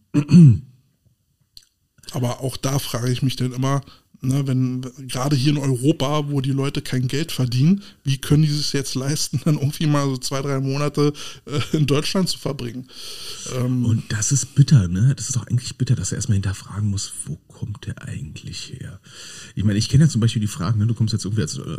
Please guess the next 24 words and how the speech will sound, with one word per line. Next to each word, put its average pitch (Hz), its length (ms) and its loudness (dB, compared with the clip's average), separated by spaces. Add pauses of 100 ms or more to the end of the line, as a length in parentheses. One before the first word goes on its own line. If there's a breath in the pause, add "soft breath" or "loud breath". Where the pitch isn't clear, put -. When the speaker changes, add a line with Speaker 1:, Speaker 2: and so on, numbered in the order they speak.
(120)
Speaker 1:
irgend-, 117 320 2 (220)
Coach 123 280 4
von 104 240 2
irgendwo 117 480 6
her, 107 720 2
äh, 101 40 -6
zu - 120 -4
einem 104 80 2
neuen 98 220 2
Team 139 180 6
und 127 60 8
dann 107 260 4
wird - 80 -2
erstmal - 240 0
gefragt, 95 380 -6 (300 soft breath)
"Warum 85 140 -6
bist 78 140 -4
du 101 60 2
denn 78 100 0
da - 20 0
überhaupt 69 280 -4
weg?" - 180 -8 (520)
Ne? 90 200 -4 (580 loud breath)
Ähm, 95 380 4